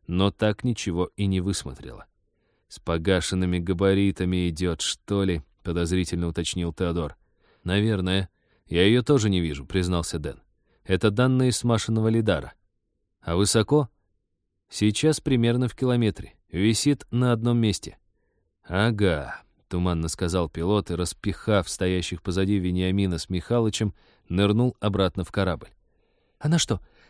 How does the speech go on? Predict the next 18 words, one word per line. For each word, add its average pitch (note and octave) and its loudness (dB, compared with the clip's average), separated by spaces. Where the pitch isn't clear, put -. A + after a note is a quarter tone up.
так A#2+ -2
и - 2
будет G3+ 2
всю - -2
ночь D#3+ 0
над C#3+ 0
нами B2+ 0
виться?" C#3 -4
Полина F#2+ 2
обхватила G2+ 0
себя F#2 -2
руками G2+ -2
и G2+ -2
начала G2 -2
тихонько F#2+ -2
приплясывать F#2+ -2
на G#2+ 2
месте. A2+ -2